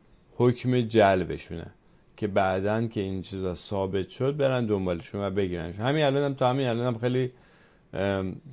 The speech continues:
خلافایی کردن که قابل اثبات هست، اصلاً نیازی به اون، اه، تحقیقاتی که رابرت کندی قراره انجام بده روی به، اه، آتیزم هم نداره. یعنی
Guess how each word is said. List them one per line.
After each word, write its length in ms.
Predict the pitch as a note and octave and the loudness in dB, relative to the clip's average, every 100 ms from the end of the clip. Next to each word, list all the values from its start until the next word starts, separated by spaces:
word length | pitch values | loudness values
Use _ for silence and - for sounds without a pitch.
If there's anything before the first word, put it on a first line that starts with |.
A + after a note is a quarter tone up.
| - | -6
خلافایی 600 | A2 A2+ G#2 G#2 B2 B2+ | 0 4 2 4 2 4
کردن 460 | B2 G2 G2+ A2 | 4 4 2 -2
که 340 | A2+ B2 A#2 A2 | -2 0 2 2
قابل 280 | G#2+ F#2+ F#2+ | 2 2 0
اثبات 480 | F#2+ - A2+ A#2 B2 | -2 -2 0 0 0
هست، 180 | A2 | 0
اصلاً 160 | G2 G#2+ | -2 -2
نیازی 440 | A2 G2+ G2 G2 | -2 -2 -4 -4
به 60 | G2+ | -4
اون، 260 | F#2 F#2 F#2+ _ - - _ _ _ - | -4 -6 -10 _ -20 -20 _ _ _ -10
اه، 420 | F2 F#2 F2+ F2 - | -6 -4 -4 -6 -8
تحقیقاتی 600 | - F#2 F#2 F2 G2 F#2+ | -2 0 0 0 -4 -2
که 180 | G2+ G2 | -2 0
رابرت 280 | F#2+ F2+ E2+ | 0 -2 -4
کندی 320 | - F#2 F2+ | -6 -6 -4
قراره 300 | F#2 F2+ F2+ | -2 -2 -2
انجام 400 | F2+ F2+ F2 E2+ | -4 -4 -4 -4
بده 160 | E2+ F2 | -4 -6
روی 220 | F2 F2 | -4 -6
به، 400 | F2 E2+ F2+ F#2 B2 _ _ _ _ - F#2+ | -4 -4 -4 -6 -12 _ _ _ _ -16 -12
اه، 80 | F#2+ | -10
آتیزم 720 | F#2 G2+ F#2 G#2+ G2 A2 A#2 | -8 -6 -6 -6 -2 0 0
هم 240 | A#2 A2+ | 0 0
نداره. 480 | G#2+ F#2 D#2+ E2 F2 | 0 -2 -4 -4 -6
یعنی 340 | F#2 F#2+ G#2 | -8 -8 -8